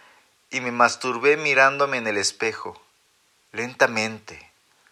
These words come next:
despacio, disfrutando cada segundo.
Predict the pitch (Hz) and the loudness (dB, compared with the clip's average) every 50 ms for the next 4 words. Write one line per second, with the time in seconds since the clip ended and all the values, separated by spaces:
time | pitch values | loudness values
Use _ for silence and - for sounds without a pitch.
0 | _ _ _ _ _ _ _ _ _ _ _ _ _ _ - - 80 - - - | _ _ _ _ _ _ _ _ _ _ _ _ _ _ -14 -8 -6 -4 -4 -2
1 | - - 110 107 - - - - 98 87 - - - - _ _ _ _ _ _ | 0 0 0 2 2 2 0 0 -4 -6 -14 -20 -20 -20 _ _ _ _ _ _
2 | _ _ _ _ _ _ 107 107 104 - - 110 110 - 131 131 135 139 139 143 | _ _ _ _ _ _ -10 -8 -8 -8 -8 -10 -4 2 4 4 4 4 4 0
3 | 143 139 - _ _ _ _ _ - - 147 147 143 135 151 156 160 - - - | 0 0 -4 _ _ _ _ _ 0 2 4 4 4 2 0 -2 -2 -2 -2 -2
4 | 120 101 92 104 110 113 110 107 101 90 82 | -2 -4 -4 -6 -8 -8 -8 -10 -14 -18 -20